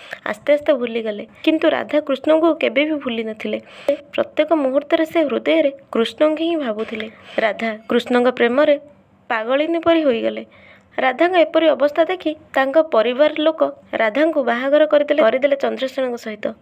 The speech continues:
ଯିଏକି ମଥୁରା ନଗରର ରାଜକର୍ମଚାରୀ ଥିଲେ। ବାହାଘର ପରେ ବି ସେ କୃଷ୍ଣଙ୍କ ପ୍ରେମକୁ ହୃଦୟରୁ ଭୁଲି ନଥିଲେ। ସେ ନିଜ ପତ୍ନୀ ଧର୍ମ ଓ ନିଜ ପାରିବାରିକ କର୍ମ ସୁଚାରୁ ରୂପେ ତୁଲାଉଥିଲେ ଆଦର୍ଶ ନାରୀ ହୋଇ। ସମୟ ମିଳିଲେ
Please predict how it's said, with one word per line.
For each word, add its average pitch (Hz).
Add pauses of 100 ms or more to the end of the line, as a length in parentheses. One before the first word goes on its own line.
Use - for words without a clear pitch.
(220)
ଯିଏକି 320
ମଥୁରା 302
ନଗରର 320
ରାଜକର୍ମଚାରୀ 302
ଥିଲେ। 208
ବାହାଘର 277
ପରେ 269
ବି 320
ସେ 320
କୃଷ୍ଣଙ୍କ 302
ପ୍ରେମକୁ 294 (540)
ହୃଦୟରୁ 269
ଭୁଲି 254
ନଥିଲେ। 226 (160)
ସେ 339
ନିଜ 233 (160)
ପତ୍ନୀ 240
ଧର୍ମ 294 (240)
ଓ -
ନିଜ 240
ପାରିବାରିକ 269
କର୍ମ 285 (600)
ସୁଚାରୁ 330
ରୂପେ 339
ତୁଲାଉଥିଲେ 233 (400)
ଆଦର୍ଶ 208
ନାରୀ 226
ହୋଇ। 208 (400)
ସମୟ 254
ମିଳିଲେ 302